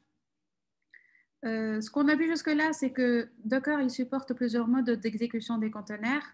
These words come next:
et que le mode d'exécution du conteneur qu'on, que je choisis dépend fortement de la, la fonctionnalité unique qui est incluse dans le conteneur. Certains, euh, conteneurs s'apprêtent plus au mode interactif, comme il est le cas, euh,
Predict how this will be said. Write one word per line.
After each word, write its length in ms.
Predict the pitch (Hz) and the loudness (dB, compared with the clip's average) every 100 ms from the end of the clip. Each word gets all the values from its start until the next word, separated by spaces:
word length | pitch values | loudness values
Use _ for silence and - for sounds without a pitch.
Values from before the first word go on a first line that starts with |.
| _ - _ _ _ _ | _ -20 _ _ _ _
et 140 | 233 240 | -2 0
que 340 | 247 240 226 | 2 2 2
le 160 | 233 240 | 2 4
mode 200 | 285 254 | 4 4
d'exécution 480 | 240 262 262 262 | 2 0 0 0
du 120 | 233 233 | 0 0
conteneur 480 | 240 240 240 247 240 | 0 2 2 2 0
qu'on, 240 | 226 220 | -2 -2
que 260 | 214 196 220 | -4 -4 -2
je 100 | 220 | -2
choisis 680 | 214 214 202 254 302 285 208 | -2 -4 0 2 2 0 -2
dépend 280 | 254 262 | -2 0
fortement 460 | 247 254 - 254 262 | -2 -4 0 2 2
de 100 | 226 | 2
la, 140 | 220 | 0
la 140 | 220 220 | 0 -2
fonctionnalité 680 | 247 233 226 220 214 233 220 | -2 -2 -2 -2 -2 -2 0
unique 340 | 214 220 214 | 0 0 -4
qui 180 | - 208 | -14 -14
est 80 | 202 | -12
incluse 360 | 196 208 190 190 | -10 -10 -10 -12
dans 120 | 190 | -12
le 100 | 185 - | -12 -6
conteneur. 460 | 226 247 285 311 330 - - - - - | -4 0 2 2 0 -10 -20 -20 -20 -12
Certains, 500 | - 311 - 330 330 - | -4 -2 2 4 4 4
euh, 720 | 247 240 233 226 226 214 214 208 | 2 4 2 0 0 0 -2 0
conteneurs 380 | 254 247 254 254 | 0 2 2 2
s'apprêtent 420 | 240 247 240 - | 0 0 -4 0
plus 200 | 262 254 | -2 0
au 60 | 233 | 0
mode 180 | 220 214 | 0 0
interactif, 760 | 202 196 196 - 294 294 - - - - - - _ | -4 -8 -10 0 0 0 -4 -14 -14 -20 -20 -20 _
comme 220 | 254 247 | 2 6
il 80 | 240 | 6
est 100 | 240 | 4
le 140 | 226 | 2
cas, 440 | 220 233 233 233 - | 0 0 2 0 -2
euh, 420 | 214 208 208 202 | -4 -4 -6 -8